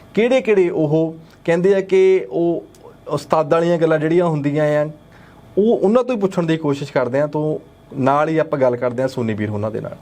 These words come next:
ਸੋ ਜਿੱਥੇ ਵੀਰ ਉਹਨਾਂ ਦੇ ਨਾਲ ਗੱਲ ਕੀਤੀ ਆ ਬੱਬੀ ਰਕਬਾ ਦੇ ਨਾਲ, ਉੱਥੇ ਹੀ ਸੋਨੀ ਘੁਮਾਣ, ਜਿਹੜੇ ਕਿ ਇੱਕ ਮਿਊਜ਼ਿਕ ਟੀਚਰ ਵੀ ਨੇ ਤੇ ਨਾਲ ਦੀ ਨਾਲ ਇਹ ਹਾਰਮੋਨੀਅਮ ਤੋਂ ਲੈ ਕੇ ਕਈ ਸਾਜ਼ਾਂ ਦੇ ਉਸਤਾਦ ਮੰਨੇ ਜਾਂਦੇ ਆ।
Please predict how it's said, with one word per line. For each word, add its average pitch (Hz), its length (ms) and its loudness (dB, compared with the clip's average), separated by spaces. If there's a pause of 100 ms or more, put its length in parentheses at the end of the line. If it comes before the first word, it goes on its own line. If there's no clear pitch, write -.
(140)
ਸੋ 214 180 0
ਜਿੱਥੇ 202 300 0
ਵੀਰ 208 240 0
ਉਹਨਾਂ 220 240 0
ਦੇ 220 60 0
ਨਾਲ 214 180 0
ਗੱਲ 175 220 0
ਕੀਤੀ 190 400 0
ਆ 190 120 2
ਬੱਬੀ 175 280 -2
ਰਕਬਾ 170 300 0
ਦੇ 185 120 0
ਨਾਲ, 175 180 0
ਉੱਥੇ 170 400 -2
ਹੀ 180 180 0
ਸੋਨੀ 175 360 -2
ਘੁਮਾਣ, 180 420 0 (520)
ਜਿਹੜੇ 190 340 2
ਕਿ 208 460 0
ਇੱਕ 180 200 -2
ਮਿਊਜ਼ਿਕ 160 580 0
ਟੀਚਰ 185 420 0
ਵੀ 190 180 0
ਨੇ 185 320 -2 (600)
ਤੇ 196 100 2
ਨਾਲ 151 380 2
ਦੀ 180 120 0
ਨਾਲ 143 320 0 (160)
ਇਹ 185 480 0 (360)
ਹਾਰਮੋਨੀਅਮ 170 540 0
ਤੋਂ 185 160 -2
ਲੈ 139 200 0
ਕੇ 156 220 -4 (220)
ਕਈ 240 240 0
ਸਾਜ਼ਾਂ 151 440 0
ਦੇ 147 340 0 (340)
ਉਸਤਾਦ 170 480 0
ਮੰਨੇ 180 300 0
ਜਾਂਦੇ 160 420 0
ਆ। 170 160 0